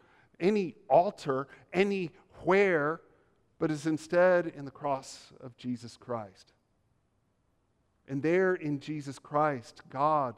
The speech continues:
the Father bestows the blessing of eternal life. Where the temple is often pictured in our Old Testament readings,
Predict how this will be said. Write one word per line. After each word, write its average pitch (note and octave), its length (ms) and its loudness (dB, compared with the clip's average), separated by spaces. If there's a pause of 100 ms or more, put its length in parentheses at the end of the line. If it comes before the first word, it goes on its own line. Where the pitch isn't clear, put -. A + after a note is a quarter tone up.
(120)
the A#2+ 80 -12
Father C3+ 420 -6
bestows C#3+ 1040 -2 (300)
the C3+ 80 -2
blessing C3 580 0 (200)
of A#2 120 -10
eternal C3 540 -6
life. A2+ 340 -6 (1080)
Where E3+ 280 6
the E3 160 -10
temple C#3+ 500 -4
is A#2 100 -6
often C3+ 380 -4
pictured B2 600 -10 (420)
in C3 180 -8
our B2+ 240 -2
Old C3 240 -8
Testament B2+ 560 -10
readings, B2+ 720 -4